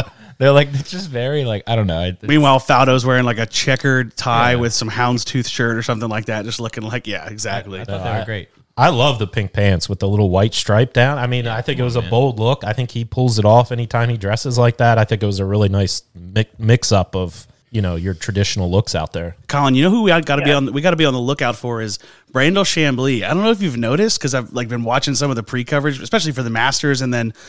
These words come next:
Speaker 3: for the Augusta National Women's Amateur. Look at his fits, man. He had a dress shirt on the other day with, like, a, a burnt orange tie.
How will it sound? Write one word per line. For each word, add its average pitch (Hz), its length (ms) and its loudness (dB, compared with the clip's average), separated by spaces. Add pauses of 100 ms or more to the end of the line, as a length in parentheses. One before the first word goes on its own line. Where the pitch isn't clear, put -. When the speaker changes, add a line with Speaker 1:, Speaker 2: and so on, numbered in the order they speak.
(220)
Speaker 3:
for 143 140 0
the 120 180 2
Augusta 127 300 0
National 127 320 -2
Women's 120 240 -2
Amateur. 139 460 -2 (460)
Look 151 220 -2
at 370 120 2
his 190 260 2
fits, 120 320 -4
man. 127 200 0
He 214 120 2
had 247 180 0
a 139 180 4
dress 131 320 -2
shirt 180 180 -2
on 185 140 2
the 190 60 2
other 185 160 0
day 185 240 2
with, 147 180 -2
like, 131 160 -2
a, 110 220 -2
a 110 60 -6
burnt 127 260 -2
orange 120 300 -4
tie. 107 320 -4